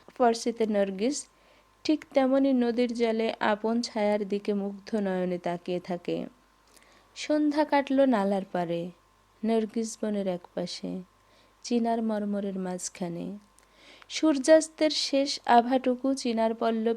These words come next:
থেকে মুছে যাওয়ার পর ডাকবাংলোর খানসামা আহার দিয়ে গেল। খেয়ে দেয়ে সেখানেই চারপায়া নিয়ে শুয়ে পড়লুম। শেষ রাত্রে নৌকা যখন বিল ছেড়ে নদীতে নামে,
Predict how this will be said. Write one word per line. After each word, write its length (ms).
থেকে 240
মুছে 380
যাওয়ার 320
পর 340
ডাকবাংলোর 760
খানসামা 760
আহার 360
দিয়ে 220
গেল। 380
খেয়ে 340
দেয়ে 300
সেখানেই 600
চারপায়া 600
নিয়ে 360
শুয়ে 340
পড়লুম। 500
শেষ 520
রাত্রে 400
নৌকা 400
যখন 460
বিল 360
ছেড়ে 400
নদীতে 460
নামে, 400